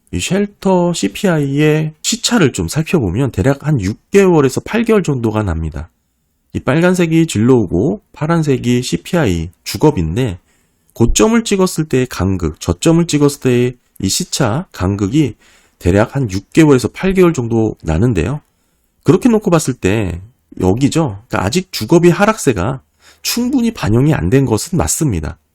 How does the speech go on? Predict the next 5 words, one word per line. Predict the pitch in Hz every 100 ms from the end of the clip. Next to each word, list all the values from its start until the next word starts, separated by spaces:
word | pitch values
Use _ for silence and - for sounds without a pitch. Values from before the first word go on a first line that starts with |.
| _ _ _ _ _ _ _ _ -
그런데 | 104 110 107 147 202 220
또 | - -
하나 | 311
우려스러운 | 175 113 165 151 143
부분은 | 110 82 117 151 80